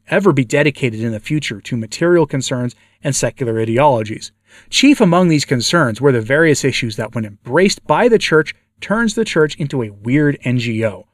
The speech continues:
one with sacraments. This influence is critical in one other way. The bishops can't accomplish even that much by themselves. They need a pope to do their work for them.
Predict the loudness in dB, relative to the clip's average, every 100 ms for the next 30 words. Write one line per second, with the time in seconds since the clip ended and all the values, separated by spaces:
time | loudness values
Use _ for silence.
0 | _ -4 0 2 0 -4 -2 0 -2 -4
1 | -16 -12 -12 -12 _ _ _ _ 0 0
2 | 4 2 4 2 2 -2 -6 -4 0 0
3 | 0 -4 -2 0 0 0 0 -2 -4 _
4 | _ _ _ -20 -16 -4 0 2 2 0
5 | -4 -2 0 0 -4 -4 -2 -2 -4 -4
6 | -2 0 -2 0 -4 -4 -8 -4 -6 -4
7 | -2 -2 -2 -14 _ _ _ _ -2 2
8 | 4 4 0 -6 _ -12 -10 -4 -4 -4
9 | _ _ -8 -2 0 0 0 0 -2 _
10 | 0 0 -2